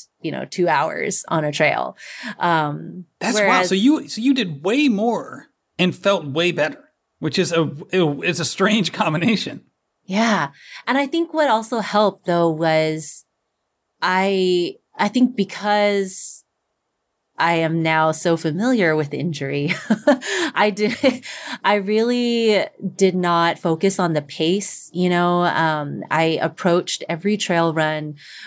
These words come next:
Speaker 1: with the mindset of, like, "Okay, let's see, let's see what we can do today.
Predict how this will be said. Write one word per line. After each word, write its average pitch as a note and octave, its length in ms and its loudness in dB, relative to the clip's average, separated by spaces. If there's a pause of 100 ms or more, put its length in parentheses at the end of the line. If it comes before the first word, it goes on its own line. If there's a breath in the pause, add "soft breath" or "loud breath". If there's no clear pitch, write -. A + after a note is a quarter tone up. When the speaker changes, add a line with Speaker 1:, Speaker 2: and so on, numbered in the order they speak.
Speaker 1:
with F3 240 2
the F3 60 2
mindset D#3+ 560 2
of, D3 460 0
like, - 260 -10 (100)
"Okay, B3+ 340 0
let's G3 320 -2
see, G#3+ 600 2
let's B3+ 340 2
see A#3 180 -2
what F3+ 200 0 (280)
we E3+ 180 -4
can D3+ 220 -4
do C#3+ 220 -4
today. C3+ 520 -12